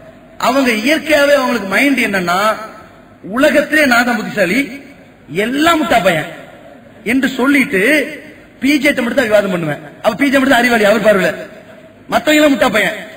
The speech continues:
இந்த மாதிரி இருக்க ஒரு ஏழாம் அறிவு, சரிங்களா? அந்த மாதிரி சில பேர் இருக்கிறாங்க. எந்த ஆ-, ஆச்சரியமா இருக்குங்க. தலைமைக்கு வர கடிதம் சும்மா இல்ல, கடுமையா இருக்கும். ஒரு கடிதம் வருது தலைமைக்கு, "நான் ஒரு விவாதத்திற்கு தயார், பி ஜேயோடு தான் விவாதம் செய்வேன்,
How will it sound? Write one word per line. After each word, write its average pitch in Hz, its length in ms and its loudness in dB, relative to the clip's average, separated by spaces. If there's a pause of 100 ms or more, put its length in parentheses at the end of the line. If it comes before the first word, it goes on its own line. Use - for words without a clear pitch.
(180)
இந்த 294 340 0
மாதிரி 247 280 -2
இருக்க 277 180 -2
ஒரு - 200 -4
ஏழாம் 294 300 2
அறிவு, 220 220 -2 (160)
சரிங்களா? 220 280 -2 (380)
அந்த 277 300 2
மாதிரி 247 320 0
சில 233 160 -2
பேர் 269 200 0
இருக்கிறாங்க. 226 360 0 (560)
எந்த 262 260 2 (140)
ஆ-, 226 380 0
ஆச்சரியமா 294 380 0
இருக்குங்க. 226 260 -4
தலைமைக்கு 262 360 0
வர 254 60 -2
கடிதம் 240 400 0
சும்மா 254 220 2
இல்ல, 254 180 2 (460)
கடுமையா 254 400 0
இருக்கும். 214 320 -4 (540)
ஒரு 214 120 0
கடிதம் 214 300 2
வருது 175 200 -2
தலைமைக்கு, 160 380 -6 (840)
"நான் 233 380 2
ஒரு 220 140 -4
விவாதத்திற்கு 208 560 -2
தயார், 156 340 -2 (920)
பி 254 140 4 (140)
ஜேயோடு 285 480 4
தான் 269 200 2
விவாதம் 240 320 0
செய்வேன், 180 360 -2